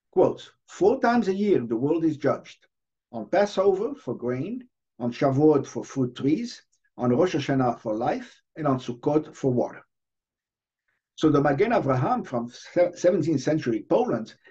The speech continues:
said that greenery should be placed in the synagogue on Shavuot to remind us to pray for fruit trees. Fifth, studying Torah all night on the eve of Shavuot.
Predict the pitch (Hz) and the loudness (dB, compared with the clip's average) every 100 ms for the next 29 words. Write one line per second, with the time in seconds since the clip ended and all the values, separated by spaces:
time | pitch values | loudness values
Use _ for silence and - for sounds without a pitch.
0 | _ _ - 170 127 123 135 254 254 180 | _ _ 2 4 4 4 4 4 4 2
1 | 160 - 120 123 135 196 196 127 123 165 | 2 0 -2 0 2 2 2 0 0 -2
2 | 170 147 123 107 - 185 190 135 127 131 | 2 0 0 -4 -2 0 2 2 0 -4
3 | _ _ _ 123 120 123 160 214 196 180 | _ _ _ -2 0 0 0 -2 -2 -6
4 | 180 - - 131 - 123 123 123 110 - | -8 -14 -10 -8 0 2 2 -2 -8 -8
5 | 104 - - - - - _ _ _ _ | -10 -10 -18 -20 -20 -20 _ _ _ _
6 | _ _ _ _ _ _ _ _ _ _ | _ _ _ _ _ _ _ _ _ _
7 | _ _ _ - 254 185 - - - _ | _ _ _ -2 2 2 0 -14 -20 _
8 | _ _ _ - - 185 240 240 254 240 | _ _ _ -10 2 4 4 2 -2 -6
9 | _ _ _ 131 131 139 147 - _ 143 | _ _ _ 2 4 4 2 -6 _ 0
10 | 156 120 120 123 - 127 110 101 117 110 | 2 2 0 -2 -6 -6 -6 -8 -10 -8
11 | - - 110 98 - - | -10 -8 -8 -8 -14 -18